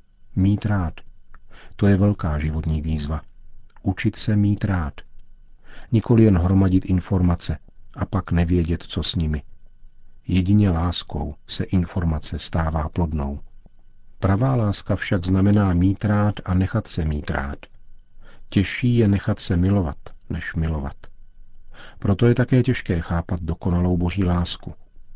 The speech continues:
Protože můžeme mít rádi, ale důležité je, abychom se nechali mít rádi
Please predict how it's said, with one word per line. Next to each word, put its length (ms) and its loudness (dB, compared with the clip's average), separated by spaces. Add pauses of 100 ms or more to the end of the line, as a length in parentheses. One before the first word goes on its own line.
(420)
Protože 380 2
můžeme 400 4
mít 200 4
rádi, 460 2 (560)
ale 180 2
důležité 580 4
je, 140 4
abychom 420 -2
se 180 0
nechali 460 2
mít 220 -2
rádi 320 0